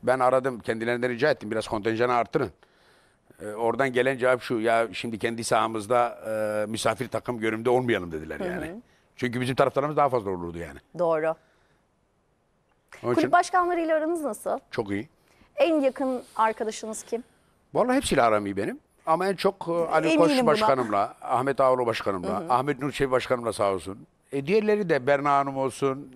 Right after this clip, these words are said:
Speaker 1: e, Hakan Başkanım olsun, Giresun, e, Süleyman Hurma olsun, e, A-, Ankara Gücü'nün yeni başkanı Faruk Hoca ile olsun. Aramız hepsiyle iyi.
Speaker 2: Transferler konusunda birbirinize takılıyor musunuz?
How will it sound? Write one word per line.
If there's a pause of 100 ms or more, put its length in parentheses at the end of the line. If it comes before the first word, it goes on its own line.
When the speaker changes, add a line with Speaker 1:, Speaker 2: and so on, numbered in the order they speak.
Speaker 1:
e,
Hakan
Başkanım
olsun,
Giresun, (500)
e,
Süleyman
Hurma
olsun, (160)
e,
A-, (160)
Ankara
Gücü'nün
yeni
başkanı
Faruk
Hoca
ile
olsun.
Aramız
hepsiyle
iyi. (240)
Speaker 2:
Transferler
konusunda
birbirinize
takılıyor
musunuz?